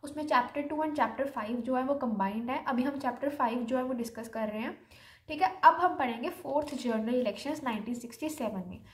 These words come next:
तो हमने पढ़ा कि नाइनटीन सिक्सटी फ़ोर में नेहरू जी की death हो जाती है, ठीक है। नाइनटीन सिक्सटी फ़ोर में उनकी death के बाद नाइनटीन सिक्सटी सिक्स तक शास्त्री जी जो है वो Prime Minister रहते हैं। उसके बाद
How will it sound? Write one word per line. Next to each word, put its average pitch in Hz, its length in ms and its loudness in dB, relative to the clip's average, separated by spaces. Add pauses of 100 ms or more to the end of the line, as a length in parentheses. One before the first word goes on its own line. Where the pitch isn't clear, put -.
(180)
तो 381 60 0
हमने 359 260 2
पढ़ा 302 380 4
कि 320 180 0
नाइनटीन 262 500 2
सिक्सटी 311 380 -4
फ़ोर 262 340 2
में 254 440 -2 (300)
नेहरू 254 280 4
जी 254 120 2
की 277 120 0
death 214 280 4
हो 240 40 2
जाती 220 320 0
है, 247 180 -2 (340)
ठीक 302 120 0
है। 330 60 8
नाइनटीन 254 260 2
सिक्सटी 277 280 -2
फ़ोर 277 200 2
में 254 120 4
उनकी 262 180 0
death 226 280 0
के 220 100 -2
बाद 233 260 8
नाइनटीन 240 360 0
सिक्सटी 285 340 -2
सिक्स 330 320 -4
तक 240 240 -2 (480)
शास्त्री 254 440 4
जी 247 160 2
जो 254 140 2
है 262 100 4
वो 285 60 2
Prime 233 200 2
Minister 220 300 -4
रहते 226 260 -2
हैं। 302 80 -4
उसके 294 260 -6
बाद 254 380 6